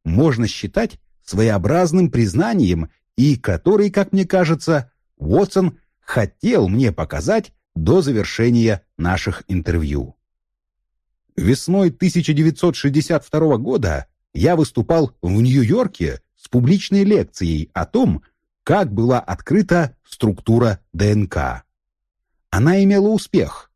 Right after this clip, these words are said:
и нужно было записать сказанное. Сначала я полагал,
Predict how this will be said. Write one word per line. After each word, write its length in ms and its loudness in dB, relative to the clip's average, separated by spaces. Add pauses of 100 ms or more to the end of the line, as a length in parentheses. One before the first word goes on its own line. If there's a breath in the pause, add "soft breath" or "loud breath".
(320)
и 80 0
нужно 380 2
было 400 2 (100)
записать 680 -4
сказанное. 880 -6 (720)
Сначала 800 -2 (100)
я 220 0
полагал, 600 0